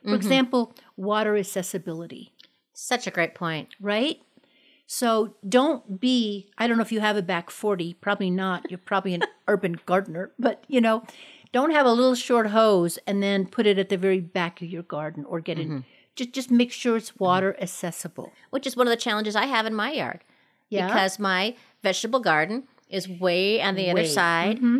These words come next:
Speaker 2: and I have to ha-, lug a big hose out there all the
Speaker 1: Mm-hmm.
Speaker 2: time to water. And, but I also have a drip system, so I can just plug it in, so it'll be a little easier. But
Speaker 1: Oh,
Speaker 2: I do
Speaker 1: that's
Speaker 2: a lot
Speaker 1: good.
Speaker 2: of hose dragging.
Speaker 1: Yeah, that's good. All right. Number two, do you have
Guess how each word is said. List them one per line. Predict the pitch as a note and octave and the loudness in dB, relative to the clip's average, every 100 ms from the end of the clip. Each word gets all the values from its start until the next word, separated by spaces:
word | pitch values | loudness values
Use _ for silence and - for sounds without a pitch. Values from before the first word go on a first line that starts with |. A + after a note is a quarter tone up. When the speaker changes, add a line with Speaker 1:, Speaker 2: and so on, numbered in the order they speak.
| C#4 | 0
Speaker 2:
and | F3+ F3 | -2 0
I | F3 | 0
have | F#3 G3+ F#3+ | 0 -2 -2
to | - G3 F#3 F#3 | 0 0 0 -2
ha-, | F3 - - | -10 -16 -20
lug | G#3+ F3 D#3+ E3+ | -8 -2 0 -2
a | D#3+ | -4
big | D#3+ F3 F#3 | -2 -2 -4
hose | F3+ G#3 A3 F3 D3 E3 | -6 -4 -2 -4 -6 -6
out | D3 C#3+ | -4 -4
there | C3+ A#2 B2 - _ | -4 -4 -6 -10 _
all | G#3+ A3+ | -2 2
the | |
Speaker 1:
Mm-hmm. | C4 | 2
Speaker 2:
time | F#3+ C3+ | 2 -4
to | C#3+ | -6
water. | D#3+ D#3+ D3+ F2+ - - _ _ - | -4 -2 0 -4 -10 -20 _ _ -8
And, | F3+ F3+ | -4 -2
but | F#3+ | 0
I | F#3 | 2
also | G3+ A3+ | 2 0
have | |
a | G3+ | 2
drip | B3 - | 0 -2
system, | - G3+ - G#3 | -4 -4 -2 -2
so | F#3+ | 0
I | |
can | E3+ E3+ | -2 -4
just | E3 | -6
plug | - F#3+ F3+ | -2 -2 2
it | F3+ | 2
in, | F3+ D#3 | 2 0
so | E3+ | -4
it'll | D3+ | -6
be | D3 D#3+ | -4 -4
a | |
little | D3+ D3+ D3 - _ _ _ | -2 -4 -6 -12 _ _ _
easier. | - G3 F#3 E3 | -6 -2 0 -2
But | F#3+ | 0
Speaker 1:
Oh, | |
Speaker 2:
I | G#3 | 2
do | G4+ | 2
Speaker 1:
that's | G#4+ | 4
Speaker 2:
a | |
lot | B3+ C4 | 4 4
Speaker 1:
good. | |
Speaker 2:
of | A#3 | 2
hose | A3+ A3 | 0 0
dragging. | - D#3 C#3 B2 B2 D3 _ | -2 -4 -4 -6 -8 -10 _
Speaker 1:
Yeah, | - G3 E3+ F#3 | -2 -2 -2 -2
that's | G3 - | -4 -2
good. | G#3+ F3+ - _ _ _ - - _ - | -4 -4 -6 _ _ _ -20 -20 _ -4
All | F3+ | -2
right. | E3 G3 B3+ | 0 0 -2
Number | G3 G#3+ G#3 | 0 2 2
two, | G#3+ - A#3 G#3 A#3 E4+ - _ - _ - | 0 -4 -2 0 0 -2 -6 _ -20 _ -4
do | F#3+ | 0
you | G#3+ A3+ | 2 2
have | G#3+ G3 F#3 | 2 0 0